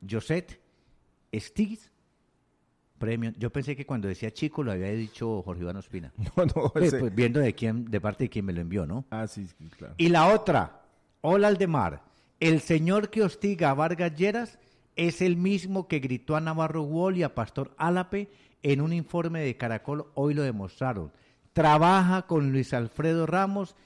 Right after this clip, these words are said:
Speaker 1: y en su Face aparece con Álvaro Uribe Vélez. Se llama Luis Arboleda Pinto. <laughs> Este le pintó la cara ayer a,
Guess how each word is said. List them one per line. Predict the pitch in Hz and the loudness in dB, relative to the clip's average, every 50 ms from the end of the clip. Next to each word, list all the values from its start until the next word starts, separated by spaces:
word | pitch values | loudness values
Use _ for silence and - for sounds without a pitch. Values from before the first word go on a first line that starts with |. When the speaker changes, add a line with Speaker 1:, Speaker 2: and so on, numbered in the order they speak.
| _ _ | _ _
Speaker 1:
y | - 127 135 | 0 0 0
en | 123 123 | 0 0
su | - - 123 | -4 -6 -10
Face | - - 175 185 196 202 170 - - - _ _ | -4 0 0 0 2 0 -2 -8 -16 -20 _ _
aparece | 110 110 - - 104 101 101 120 143 156 143 - 165 156 - _ | -6 -6 -4 -4 -4 -4 -2 -2 -4 -4 -6 -6 -10 -10 -10 _
con | - 123 107 107 | -6 -4 -4 -2
Álvaro | 117 131 143 151 151 147 147 156 156 156 151 147 - - | -2 -2 -2 -2 -4 -4 -4 -4 -4 -4 -6 -8 -6 -4
Uribe | 131 117 117 127 131 139 135 | -2 -2 -2 -2 -2 -4 -2
Vélez. | 131 143 143 127 95 87 - - _ _ _ _ _ _ | -2 -2 -2 -2 -4 -6 -8 -12 _ _ _ _ _ _
Se | _ - 147 135 | _ -2 0 2
llama | 143 175 185 196 208 214 214 - - _ _ | 4 4 4 4 2 0 -2 -4 -12 _ _
Luis | - 104 120 156 208 254 247 - - - _ | -4 0 4 4 6 6 4 2 -2 -6 _
Arboleda | - 143 139 131 117 127 127 131 160 190 208 214 214 226 220 - - - _ _ _ _ | 0 2 2 2 0 0 2 4 4 4 4 4 2 0 -4 -10 -20 -20 _ _ _ _
Pinto. | - 196 202 175 135 110 - - 107 85 69 - _ _ _ _ _ _ _ _ _ _ _ _ _ _ | 2 4 4 4 2 0 -4 -8 -8 -8 -8 -12 _ _ _ _ _ _ _ _ _ _ _ _ _ _
<laughs> | 175 165 - _ | -8 -8 -8 _
Este | - _ 139 | -10 _ -6
le | 127 110 | -6 -4
pintó | - - 92 82 - 117 | -6 -6 -10 -8 -8 -8
la | 110 113 113 - | -6 -6 -8 -8
cara | - 110 110 107 | -8 -8 -6 -8
ayer | 101 95 104 104 101 | -8 -6 -8 -6 -6
a, | 110 107 92 78 71 - | -6 -6 -8 -8 -12 -14